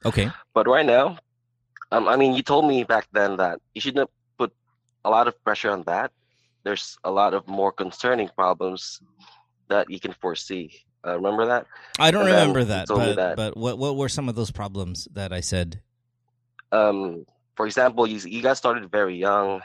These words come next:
Speaker 2: She was, like, eighteen to nineteen that time. I was twenty-four.
Speaker 1: Ooh, yeah,
Speaker 2: Then,
Speaker 1: that's right.
Speaker 2: yeah, that, that was specifically the problem that I'm having. Um, the situation that I'm having right now was, um, kinda,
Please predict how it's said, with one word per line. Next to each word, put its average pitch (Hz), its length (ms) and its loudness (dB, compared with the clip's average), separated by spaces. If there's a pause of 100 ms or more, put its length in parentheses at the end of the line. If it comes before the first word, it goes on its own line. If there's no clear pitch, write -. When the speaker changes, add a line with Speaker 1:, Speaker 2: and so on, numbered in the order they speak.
Speaker 2:
She - 180 -10
was, 87 220 -8
like, 85 240 -8
eighteen 92 240 -10
to 87 80 -8
nineteen 90 500 -6
that 101 160 -6
time. 101 400 -2
I 78 80 -18
was - 480 -12
twenty-four. 92 640 -2 (320)
Speaker 1:
Ooh, 123 140 0 (400)
yeah, 85 140 -6
Speaker 2:
Then, 87 280 4
Speaker 1:
that's 82 60 -6
right. 80 220 -10 (680)
Speaker 2:
yeah, 85 260 -4
that, 78 240 0
that 123 80 6
was 151 100 2
specifically 110 1000 -2
the - 100 -6
problem 95 400 0
that 71 100 -4
I'm 82 80 -6
having. 85 340 -4 (140)
Um, 104 140 -2
the 104 80 2
situation 101 480 0
that 87 100 0
I'm 85 140 -4
having 98 300 -4
right 85 180 -2
now 85 200 -2
was, 82 380 -6 (1080)
um, 117 760 0 (840)
kinda, 143 600 2